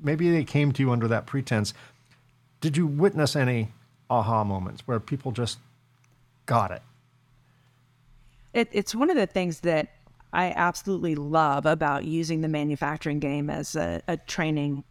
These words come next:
Speaker 2: product, because we, we get that aha moment every single workshop that we run. That it really is, uh,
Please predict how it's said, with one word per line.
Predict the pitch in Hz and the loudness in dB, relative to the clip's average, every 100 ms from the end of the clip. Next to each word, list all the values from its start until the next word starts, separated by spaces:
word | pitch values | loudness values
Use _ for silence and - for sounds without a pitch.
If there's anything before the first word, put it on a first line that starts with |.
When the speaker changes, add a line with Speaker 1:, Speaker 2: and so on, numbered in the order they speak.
| - | -8
Speaker 2:
product, | 165 151 160 | -2 -2 0
because | 170 180 202 | -4 -4 -4
we, | 196 - | -4 -2
we | 175 | -4
get | 170 220 - | 0 -2 2
that | 185 170 - | 2 2 -2
aha | - 151 170 160 | -4 -2 0 2
moment | 160 151 151 151 - _ _ _ - | 2 0 0 -2 -8 _ _ _ 0
every | 185 175 180 | 0 2 0
single | 190 170 156 | 0 0 0
workshop | 143 131 - 139 - _ - | -2 -4 -4 -4 -6 _ -6
that | 151 151 | -2 -2
we | 143 | -2
run. | 135 135 - - - _ - - 170 | -4 -6 -6 -8 -14 _ -20 -6 0
That | 151 | 0
it | - 165 | 0 -4
really | 160 185 190 180 180 180 | 0 2 2 2 0 -2
is, | 160 - | -6 -6
uh, | 160 - | -6 -6